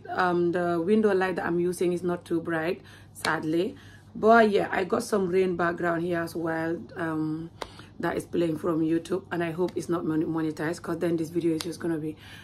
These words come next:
for free, and hopefully even they will not ban me. I don't mind posting free videos that because I use something that is monetized,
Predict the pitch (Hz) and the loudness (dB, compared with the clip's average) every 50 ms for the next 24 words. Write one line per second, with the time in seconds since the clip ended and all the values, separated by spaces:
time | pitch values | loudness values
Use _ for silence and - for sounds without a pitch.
0 | - - - - - - 165 151 - - 208 220 233 226 220 214 208 208 208 208 | -20 -20 -20 -14 -10 -8 -8 -8 -4 0 2 4 6 6 6 4 2 2 0 -2
1 | 208 214 208 - - - - - - - 202 202 196 208 220 214 - - 220 196 | -2 -4 -6 -8 -14 -18 -20 -20 -2 0 2 2 4 4 4 4 4 4 4 6
2 | 185 202 196 202 196 190 185 175 190 185 185 185 190 190 190 185 175 190 185 185 | 6 6 6 4 4 4 4 4 4 4 4 4 2 2 0 0 0 0 0 2
3 | 185 185 180 180 180 180 180 180 180 185 - 180 190 190 190 190 185 185 180 175 | 2 2 2 2 2 2 2 0 0 0 -2 -2 0 0 0 0 0 0 0 -2
4 | - - 185 185 180 - - 185 180 - - - 190 185 185 180 160 175 175 165 | -2 -2 -2 -2 -2 0 0 0 0 0 -2 -2 0 2 2 2 0 0 -2 2
5 | 180 175 175 175 175 175 175 185 175 - - - - 175 - - 185 180 - - | 4 4 4 4 2 0 0 -2 -2 -2 -6 -6 -6 -6 -2 0 0 0 0 0
6 | 175 170 170 175 175 - - 185 170 - 190 175 175 190 - - 185 170 170 170 | 0 2 2 2 0 0 -2 -2 -2 0 0 0 0 0 -2 -2 -2 0 0 0
7 | 170 - 170 170 180 | 0 -2 -2 -4 -4